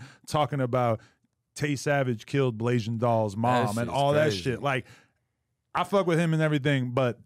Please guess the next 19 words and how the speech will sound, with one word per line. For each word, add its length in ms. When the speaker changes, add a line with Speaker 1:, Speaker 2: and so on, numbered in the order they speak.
Speaker 1:
if 120
that 200
is 240
true, 360
if 120
you 80
really 240
do 160
believe 240
that 80
that's 240
true, 420
you 240
absolutely 560
should 180
not 320
be 120
saying 380
that 280